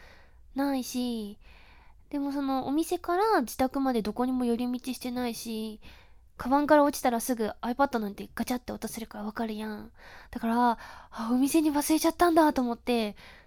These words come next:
なんでお店に忘れちゃったんだろうと思ったけど、もうね、うん。もういっぱいいっぱいだったのか。で、忘れちゃって、で、電話してさ、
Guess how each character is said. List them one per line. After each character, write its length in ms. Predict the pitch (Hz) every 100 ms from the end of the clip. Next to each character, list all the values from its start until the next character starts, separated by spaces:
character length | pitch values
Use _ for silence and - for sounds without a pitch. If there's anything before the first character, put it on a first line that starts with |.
| - - -
な 80 | 381
ん 60 |
で 60 | 440
お 40 |
店 160 | 381 349
に 80 | 339
忘 100 | 311
れ 80 |
ち 60 | 320
ゃ 60 | 349
っ 20 |
た 100 | 339
ん 40 |
だ 80 | 339
ろ 140 | 311 277
う 40 |
と 120 | 247
思 100 | 247
っ 40 | 240
た 100 | 233
け 100 | 226
ど、 220 | 220 208 - - -
も 160 | 214 208
う 20 |
ね、 300 | 202 202 202 - - - - - - - -
う 40 | 240
ん。 320 | 214 208 214 - - - - - - - - - -
も 100 | 233
う 60 | 220
い 40 |
っ 40 | 214
ぱ 80 | 240
い 40 |
い 20 |
っ 40 | 247
ぱ 120 | 247
い 40 |
だ 80 | 233
っ 40 | 226
た 120 | 220
の 120 | 208
か。 320 | 220 - - - - - - - -
で、 60 |
忘 140 | 226 254
れ 160 | 262
ち 80 | 262
ゃ 80 | 269
っ 60 | 262
て、 600 | - 349 370 359 330 277 - - - - - -
で、 100 | 269
電 220 | 262 269
話 140 | 302 320
し 60 |
て 100 | 339
さ、 480 | 320 320 302 247 226